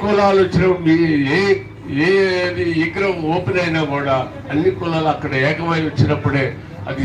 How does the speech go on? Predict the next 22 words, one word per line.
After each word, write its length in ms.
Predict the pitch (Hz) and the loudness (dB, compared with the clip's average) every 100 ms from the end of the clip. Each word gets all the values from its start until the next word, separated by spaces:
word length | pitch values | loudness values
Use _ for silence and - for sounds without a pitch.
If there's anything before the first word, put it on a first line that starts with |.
| - | 2
సాధ్యపడుతుందని 800 | 135 - 170 151 151 143 139 139 - - - | 4 2 0 0 -2 -2 -2 -4 -8 -12 -2
మీ 80 | 127 135 | 0 2
అందరికీ 340 | 156 165 156 139 | 2 0 0 0
మనస్ఫూర్తిగా 540 | 139 - - 156 147 139 | 0 0 -2 0 0 2
చేస్తూ, 240 | 143 143 175 170 - - - | 4 4 2 -2 -8 -16 -14
ఇంకొకసారి 640 | - 170 151 147 151 180 170 156 | -2 0 0 2 4 4 4 4
ఏ, 40 | 175 165 156 | 4 0 2
ఏ 40 | 156 | 2
విగ్రహం 280 | 156 180 170 | 2 -2 0
పెట్టినా, 280 | 165 - 165 160 139 165 | -4 -2 -2 2 2 2
ఏది 140 | 175 170 | 2 2
చేసినా, 360 | 165 156 165 165 160 | 2 2 2 -2 -2
బీసీ 200 | 151 160 160 | 0 0 0
సంఘాలు 360 | 156 160 151 143 | -4 -4 -4 -2
ఏది 100 | 165 156 | -2 -2
చేసినా 260 | 160 135 147 135 | 0 0 -2 -2
అందరు 240 | 156 170 156 | 2 2 2
కదిలి 240 | 151 151 147 | 0 2 2
రావాలని 420 | 143 143 139 143 - | 2 0 -4 -8 0
కోరుకుంటూ 480 | 139 147 151 139 165 143 | 2 2 0 0 2 2
సెలవు 200 | 131 117 | 0 0
తీసుకుంటాం. 360 | 113 - - | -4 -6 -14